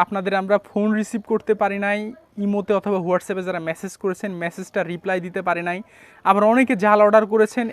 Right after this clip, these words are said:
একটার বদলে হয়তো বা আরেকটা জাল চলে গেছে, অনেক জায়গাতে জাল যায়ও নাই। ঠিক আছে, তো আমি যদি আপনাদেরকে বিষয়টা একটু করে দেখানোর চেষ্টা করি, আপনাদেরকে তাহলে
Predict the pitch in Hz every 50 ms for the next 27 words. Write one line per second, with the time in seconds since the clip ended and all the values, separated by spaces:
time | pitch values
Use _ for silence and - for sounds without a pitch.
0 | - 180 175 - - 220 196 185 190 180 196 196 190 196 202 185 208 190 180 165
1 | 160 170 170 - - 196 170 175 170 170 - - 180 180 170 160 170 170 - -
2 | 196 185 - 202 220 240 247 233 _ - 185 196 220 226 233 247 247 208 233 233
3 | 233 196 151 - 170 165 175 214 220 196 156 123 - - _ _ _ _ _ _
4 | _ _ _ _ - - 240 269 262 - - 170 123 _ _ _ - - - -
5 | - - - - - _ _ - 214 202 202 190 - 190 202 208 214 208 240 226
6 | 240 233 240 240 226 240 233 - 254 220 196 214 - - 233 208 220 220 - -
7 | 208 202 214 208 180 175 180 - 208 208 208 202 - 214 - - 202 175 190 185
8 | 262 370 - 233 - - 190 185 170 170 175 - - 180 175 - 180 175 175